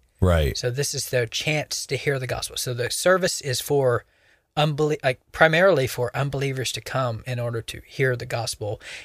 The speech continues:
Speaker 2: And this is maybe the only chance they ever have in order to hear the gospel. And so you don't wanna do anything to stand in the way of them having their chance to hear the gospel, because that may be the only chance they get. Okay. Now,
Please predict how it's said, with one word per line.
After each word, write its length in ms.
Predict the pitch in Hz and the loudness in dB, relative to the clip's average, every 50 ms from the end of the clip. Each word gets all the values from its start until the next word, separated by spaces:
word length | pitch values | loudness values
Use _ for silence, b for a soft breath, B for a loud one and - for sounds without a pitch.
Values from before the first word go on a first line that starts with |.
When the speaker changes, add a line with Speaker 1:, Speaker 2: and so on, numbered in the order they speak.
| B | B
Speaker 2:
And 200 | B 123 123 123 | B -4 0 0
this 160 | 139 156 - - | 0 0 0 -2
is 180 | 127 - - | -6 -6 -4
maybe 320 | 131 131 135 160 156 160 139 | 0 2 2 2 2 2 0
the 200 | 120 123 120 - | -2 -2 -4 -2
only 280 | 135 147 143 135 123 | 0 0 2 0 0
chance 380 | 113 - - 151 143 135 113 - | -2 -2 0 0 0 0 -2 -4
they 240 | - - 123 120 120 | -4 -2 -2 0 -2
ever 180 | 117 - - | -2 -2 -2
have 540 | - - - 139 143 147 131 113 104 - - - | -2 0 2 4 4 4 4 2 0 -2 -6 -8
in 80 | 127 | -6
order 200 | 123 120 117 110 | -4 -4 -2 -4
to 120 | 107 110 - | -4 -8 -8
hear 220 | - 139 139 131 | -6 -4 -2 -2
the 60 | 117 | -2
gospel. 500 | 117 123 127 131 123 - - 110 107 B B B B B B B B | -2 -2 -2 0 -2 -2 -4 -6 -8 B B B B B B B B
And 140 | - 123 123 | -2 -2 0
so 80 | - 139 | 0 0
you 160 | 135 135 139 | -2 0 0
don't 220 | 139 160 165 135 | 0 0 0 0
wanna 200 | 139 139 131 123 | -2 -2 -2 -2
do 180 | 117 123 127 98 | -2 -4 -4 -4
anything 420 | 113 139 147 139 - - 131 120 | -4 -4 -4 -4 -4 -4 -6 -6
to 60 | 117 | -6
stand 360 | - - - 139 135 131 127 120 | -6 -6 -4 -2 -2 -2 -2 -2
in 80 | 117 | -4
the 80 | 117 113 | -4 0
way 300 | 120 120 123 123 117 - - - | 2 2 2 2 2 -2 -4 -6
of 180 | 127 120 117 | -6 -6 -6
them 200 | 123 123 123 117 | -6 -6 -6 -6
having 360 | 117 - 123 120 120 117 113 110 | -4 -4 -4 -2 -4 -6 -10 -10
their 180 | - 123 110 104 | -8 -8 -10 -8
chance 680 | - - - - 127 123 117 - - - - - - b b b b b b b b b _ _ - | -8 -6 -6 -4 -4 -6 -6 -6 -8 -6 -6 -8 -8 b b b b b b b b b _ _ -10
to 100 | - 117 | -8 -6
hear 180 | - - 123 | -4 -2 -2
the 80 | 120 117 | -2 -2
gospel, 460 | 120 123 117 113 - - - 110 107 | -2 -2 -2 -2 -2 -6 -8 -10 -12
because 280 | 117 127 - - 120 117 | -12 -10 -10 -8 -6 -6
that 160 | 123 110 117 | -6 -8 -8
may 140 | 131 127 123 | -8 -8 -8
be 120 | 117 120 | -8 -10
the 160 | 113 - - - - | -12 -14 -16 -12 -8
only 200 | 135 127 120 117 | -6 -6 -6 -6
chance 280 | - - 113 107 - - | -6 -8 -8 -8 -8 -8
they 80 | 113 | -8
get. 220 | 123 117 113 - - | -10 -10 -10 -10 -10
Okay. 240 | 120 - 131 123 120 B B B B B B B - | -6 -2 -2 -2 -2 B B B B B B B 0
Now, 160 | 151 131 - | 0 0 0